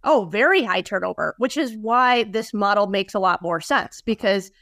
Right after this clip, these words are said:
there's so many people out there who wanna get a full-time job, but I'm like, "It's a full-time job for six months."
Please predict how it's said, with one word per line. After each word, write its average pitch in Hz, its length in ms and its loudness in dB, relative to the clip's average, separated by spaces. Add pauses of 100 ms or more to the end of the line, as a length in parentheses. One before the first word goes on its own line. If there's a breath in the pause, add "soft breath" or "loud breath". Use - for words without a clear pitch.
(160)
there's 226 160 -4
so 359 80 0
many 311 140 2
people 233 220 0
out 240 160 2
there 220 120 0
who 202 80 -2
wanna 202 200 0
get 196 100 0
a 196 40 -4
full-time 190 400 -6
job, 269 240 2
but 220 120 0
I'm 208 80 0
like, 208 160 -2
"It's - 100 -14
a 247 60 -2
full-time 262 380 -2
job 254 260 0
for 185 100 -6
six - 300 -12
months." - 500 -2